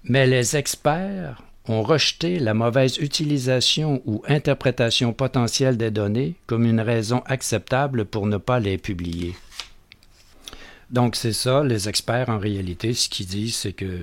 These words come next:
c'est vraiment pas une raison valable pour retenir des données.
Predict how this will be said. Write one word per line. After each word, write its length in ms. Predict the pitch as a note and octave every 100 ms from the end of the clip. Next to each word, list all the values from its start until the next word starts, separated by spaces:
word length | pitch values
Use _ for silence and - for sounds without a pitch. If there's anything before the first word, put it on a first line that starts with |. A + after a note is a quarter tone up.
| E2+
c'est 280 | - C3+ C3
vraiment 320 | A2+ G#2 F#2+
pas 140 | A2+
une 80 | G#2
raison 320 | F#2 F2+ G2+
valable 480 | F#2+ F#2 F#2 G#2+ G#2 - - - - -
pour 160 | A2+ G2
retenir 420 | F2+ G#2+ A2 G2
des 200 | E2+ F#2+
données. 340 | F2 D2+ D#2